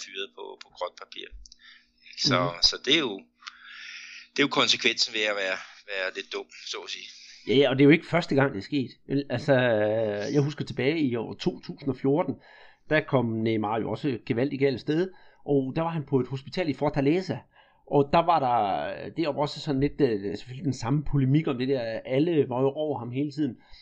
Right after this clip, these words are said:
Speaker 2: og der var der altså en, øh, en, en sygeplejerske, der inde på stuen, eller hvad, hvad ved jeg,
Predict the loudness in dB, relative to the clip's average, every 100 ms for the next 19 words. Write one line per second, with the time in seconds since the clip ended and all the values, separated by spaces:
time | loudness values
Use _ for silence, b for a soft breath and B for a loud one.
0 | B -4 2 4 4 0 0 2 2 2
1 | 0 -2 -2 -4 -8 -8 -6 -6 -6 -6
2 | -8 -10 -12 -10 -8 -2 -2 -2 -6 -6
3 | -4 -2 -2 -2 -2 -4 -4 -6 -4 0
4 | 0 0 -4